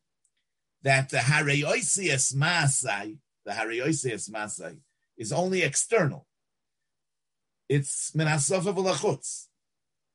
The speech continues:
But internally, every Jew is really in the right place. Yeah, the, the, the, the, the, and our, our, our, our sinful state is external and it's temporary.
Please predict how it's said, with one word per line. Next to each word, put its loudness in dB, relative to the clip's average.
But 2
internally, 4
every 4
Jew 4
is 2
really 4
in 0
the 2
right 2
place. -4
Yeah, 2
the, 2
the, 2
the, 2
the, 4
the, -2
and 2
our, 2
our, 2
our, 2
our 0
sinful -2
state -2
is 0
external -2
and 2
it's -4
temporary. -2